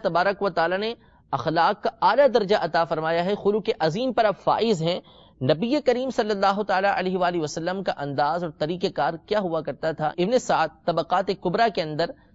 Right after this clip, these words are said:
سیدنا ابن مسعود رضی اللہ تعالیٰ عنہ سے روایت کرتے ہیں کہ نبی کریم صلی اللہ تعالیٰ علیہ وسلم اللہ تبارک و تعالیٰ کی بارگاہ کے اندر یہ دعا کیا کرتے تھے،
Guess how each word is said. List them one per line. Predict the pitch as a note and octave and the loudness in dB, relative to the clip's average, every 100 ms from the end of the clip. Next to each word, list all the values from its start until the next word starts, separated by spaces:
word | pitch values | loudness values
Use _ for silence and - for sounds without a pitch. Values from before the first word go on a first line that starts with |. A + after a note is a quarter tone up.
| _ | _
سیدنا | - F#3+ G3+ G#3 A3 | -8 -2 -2 -2 -2
ابن | F3 G3+ | -2 -2
مسعود | E3+ - G#3+ A#3+ | -4 -2 0 0
رضی | G#3 F3+ | 0 0
اللہ | F#3 F3 F3+ F#3+ | 0 0 0 0
تعالیٰ | F3 E3+ | -2 -4
عنہ | B2+ C3 E3 | -4 -6 -4
سے | F3+ C#3+ | -4 -4
روایت | C3 C#3 F#3 - | 0 0 0 -2
کرتے | C3 D3+ | -6 -6
ہیں | C#3+ D3 G3+ _ - _ | -8 -8 -10 _ -20 _
کہ | - | -2
نبی | E3+ D#3 G#3+ B3 | 0 0 0 -2
کریم | - G3+ A#3 | 0 0 -2
صلی | G#3+ F#3+ | -4 -4
اللہ | F#3+ F3 F#3+ G3+ | -2 0 0 0
تعالیٰ | F3+ F3+ F3 | -2 -2 -2
علیہ | E3+ | -4
وسلم | D3+ D#3+ E3 F#3+ E3 | -4 -4 -4 -6 -4
اللہ | E3 F#3 | -4 -4
تبارک | E3+ D#3 E3+ E3+ | -2 0 0 -2
و | E3 | -4
تعالیٰ | D3+ D3 E3 | -2 -2 -4
کی | D#3 | -6
بارگاہ | B2 A#2+ C3+ F3+ | -4 -4 -2 -2
کے | F#3+ D3 | -2 -2
اندر | C3+ D3 - - _ _ _ | -4 -4 -6 -14 _ _ _
یہ | B2+ F3+ | -4 -2
دعا | A#2+ D#3 A3+ | 0 4 4
کیا | A#3+ F#3+ | 4 0
کرتے | E3+ C3+ B2 B2+ | -2 -6 -6 -8
تھے، | - | -10